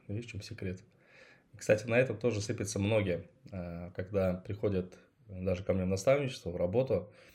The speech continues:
в личную. Э, да не только ко мне. Вот это вот, знаете, э, «я самый умный, я знаю, как надо». Я сам этим страдал, честно скажу, я, я этим страдал в прошлом году.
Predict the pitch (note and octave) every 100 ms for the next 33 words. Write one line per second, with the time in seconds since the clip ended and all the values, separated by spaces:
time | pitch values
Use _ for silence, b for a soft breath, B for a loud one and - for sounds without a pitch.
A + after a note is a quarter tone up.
0 | b - F#2+ G2 G2 - F2 F#2 G#2 -
1 | G2 F#2+ F2+ F2 F2 F#2+ G2+ A#2 C#3 G2+
2 | G2 F#2+ A2 D3+ - - _ _ b b
3 | b b G2+ G#2+ A2 G2+ G2+ C#3 C#3 G2+
4 | F2 F#2+ G2 F#2+ G2 G#2+ - G#2 F#2+ F#2+
5 | E2 E2 - - G2 G#2 G2 G2+ F#2+ -
6 | F2+ F#2+ F2 G#2 A#2 D3 A2 G2 - G#2
7 | A#2 B2+ - - A#2+ G#2 - G#2+ B2 G#2+
8 | A#2 G#2 G#2 G#2 A#2+ A2+ G2+ G#2 G2+ A#2+
9 | G#2+ F#2 A#2+ B2 G2+ F#2+ F#2+ F#2 F#2